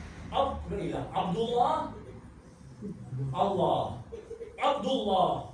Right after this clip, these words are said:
İkisi beraber okunuyor değil mi? Abdullah. Bize ne deniyor normalde? Abdullah deniyor değil mi? Hepimiz bir Abdullah'ız normalde. Allah'ın birer kulu. İsimlerimiz var ayrı ama hepimizin ünvanı ne normalde? Çok büyük bir şeref aslında.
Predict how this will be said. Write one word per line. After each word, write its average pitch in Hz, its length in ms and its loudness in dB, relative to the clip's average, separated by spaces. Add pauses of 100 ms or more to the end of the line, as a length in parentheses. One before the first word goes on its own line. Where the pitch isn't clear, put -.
(300)
İkisi 254 360 -4
beraber 240 480 2 (340)
okunuyor 156 380 -6
değil - 180 -8
mi? - 180 -6 (260)
Abdullah. 190 680 0 (840)
Bize 233 220 2
ne 285 120 10
deniyor 214 340 6
normalde? 165 520 0 (680)
Abdullah - 500 -4
deniyor 139 340 -4
değil - 140 -10
mi? - 140 -10 (100)
Hepimiz 214 400 0
bir 226 120 4 (160)
Abdullah'ız 196 560 0
normalde. 123 360 -4
Allah'ın 170 340 2
birer 196 280 0
kulu. 226 360 -2 (240)
İsimlerimiz 220 680 4
var - 180 2
ayrı 190 280 2
ama - 280 -2 (200)
hepimizin 226 680 2 (260)
ünvanı 226 460 4
ne 269 200 6
normalde? 180 400 0 (640)
Çok 208 180 -2
büyük 175 140 -2
bir - 60 -4
şeref 185 340 0
aslında. - 380 -10